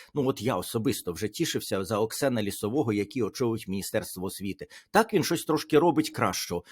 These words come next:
Так, зрозуміло, що це не отой плагіатчик попереднік. Але він заблокований тими діями, які є з Офісу Президента. В нас порушена конституційна норма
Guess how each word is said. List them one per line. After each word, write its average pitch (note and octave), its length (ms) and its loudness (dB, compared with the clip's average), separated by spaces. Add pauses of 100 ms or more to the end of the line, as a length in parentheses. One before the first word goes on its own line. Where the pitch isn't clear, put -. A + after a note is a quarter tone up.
(140)
Так, E3+ 180 4
зрозуміло, E3 540 4
що C#3+ 180 0
це D3 220 0
не C#3 500 2 (260)
отой C3+ 340 6
плагіатчик A2+ 640 0
попереднік. F#2+ 640 -2 (500)
Але B2 420 2 (920)
він G#3 360 4
заблокований G2+ 1080 -4 (200)
тими F#2 220 2
діями, E3 460 -2
які C3+ 240 -2
є E3+ 120 4
з G2+ 60 -4
Офісу G#2+ 340 0
Президента. F#2+ 600 -4
В F#2+ 160 -4
нас C3+ 480 2
порушена B2+ 580 0
конституційна G#2 1040 -4
норма D3+ 460 2